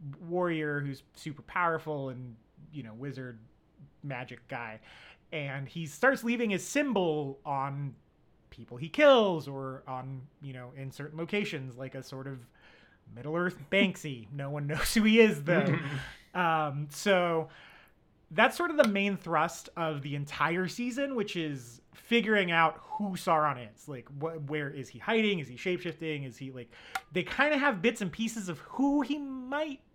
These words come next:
Speaker 1: be. Like, they have names, but they're not, like, it's a bunch of different, like, disparate pieces of information. So that's, like, the main mystery for a lot of the characters, is just kinda figuring out who this guy is and stuff like that. And then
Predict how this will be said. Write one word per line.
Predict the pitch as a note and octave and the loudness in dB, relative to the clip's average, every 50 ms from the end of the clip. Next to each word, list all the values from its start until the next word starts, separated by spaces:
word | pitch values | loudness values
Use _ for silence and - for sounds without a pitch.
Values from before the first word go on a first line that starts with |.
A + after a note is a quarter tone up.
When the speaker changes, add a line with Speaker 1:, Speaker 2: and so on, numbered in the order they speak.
| _ _ - | _ _ -10
Speaker 1:
be. | D4 D#4 E4 E4 E4 D#4+ E4 D#4 | -8 -6 -4 -2 -2 0 0 2
Like, | C4 A3+ G#3 G#3 - - - - - - - | 2 2 2 0 -6 -14 -20 -20 -16 -8 -2
they | F3+ | 0
have | F#3 G3+ F3+ | 0 0 0
names, | F3+ E3 D#3+ E3 F3 F#3 G3 G3+ G#3 G#3 G#3 G#3 G#3 G3 F3 | -2 -2 -2 0 0 2 2 2 2 0 0 0 -2 -2 -4
but | E3 F3 E3+ D#3+ D3+ | -4 -4 -4 -4 -2
they're | E3 D#3+ D#3+ | -4 -4 -2
not, | D#3+ D#3+ D#3+ - E3 | -2 -4 -4 -6 -6
like, | D#3+ D#3+ E3 D3 E3 | -6 -6 -4 -4 -6
it's | C3+ E3 | -6 -4
a | D3+ | -2
bunch | C#3 F#3 F3 - E3 | -2 -2 -2 -2 -6
of | C#3+ B2+ | -8 -4
different, | C3 G3 G3 G3 - G#3 F#3 F3+ | -4 -4 -4 -2 -4 -6 -4 -4
like, | E3+ E3 D#3 C#3+ | -4 -6 -4 -2
disparate | D3 A3+ B3 - - B3+ A3+ G3+ - - - | -2 -2 -2 0 0 0 0 0 -2 -6 -10
pieces | - G#3+ G3+ - - F3+ F3+ | -8 -8 -8 -8 -8 -10 -10
of | E3 E3 | -8 -8
information. | D3+ C#3+ D#3 D3+ D3 D3 C#3+ D3+ D3 | -8 -8 -8 -6 -6 -8 -8 -8 -10
So | C#3+ E3 | -6 -4
that's, | F3 E3 - | -4 -4 -2
like, | D#4 D#4+ - | -4 -2 -2
the | B3 G#3+ | -2 -2
main | F3+ E3+ E3+ F3 F3+ F3+ F3 | 0 0 -2 -2 -2 -2 -4
mystery | E3+ E3+ D#3+ - - E3+ D#3+ D#3+ D#3 | -4 -6 -6 -8 -6 -6 -6 -6 -8
for | D3+ - D#3+ D3 D3 D3 D3 C#3 C#3+ - - - - - - - _ _ - | -8 -8 -6 -4 -4 -4 -6 -6 -10 -14 -20 -20 -20 -20 -20 -20 _ _ -2
a | E3+ | -2
lot | D#3+ C#3+ C#3 C#3 C3+ B2 C#3+ E3 F#3+ | -2 -2 -4 -2 0 2 2 2 2
of | G#3 G#3+ | 0 -2
the | A#3 A#3 | -4 -6
characters, | - B3 B3+ B3+ C4+ C4 C4 - D4 D4 D4 D4 C4+ - | -4 -2 -2 -2 -2 -4 -6 -6 -6 -6 -6 -6 -6 -8
is | - E3+ E3+ E3+ D3+ | -6 -4 -4 -4 -4
just | D#3 F3 - | -6 -10 -8
kinda | - F#3+ F#3 E3 | -6 -6 -6 -4
figuring | - F#3+ F3+ F3 F3 E3+ | -6 -6 -6 -4 -4 -4
out | D#3 C#3+ - - - - | -4 -6 -8 -12 -20 -12
who | - - A#3+ A#3+ | -6 -4 -4 -2
this | A3 A3 G#3+ G#3+ | -2 -4 -4 -2
guy | G3+ F#3+ F3+ F3+ | -2 0 0 0
is | F3 F3 E3+ E3+ E3+ E3 D#3 C3+ | 0 0 0 0 -2 -2 -4 -6
and | C#3 B2+ B2 B2+ - - - - - - - - - _ _ _ | -8 -10 -12 -12 -16 -20 -20 -20 -20 -20 -20 -20 -20 _ _ _
stuff | - - G3+ F#3+ - | -4 -2 0 0 0
like | F3+ - - | -2 -2 -2
that. | D3+ D3 C#3+ C3 C3 - - - | 0 0 0 -2 -4 -6 -8 -6
And | D#3+ D#3+ D#3 D#3+ | -6 -4 -4 -4
then | D#3+ D#3+ D#3 D#3 D3+ D3+ D3 | -4 -4 -4 -4 -6 -8 -10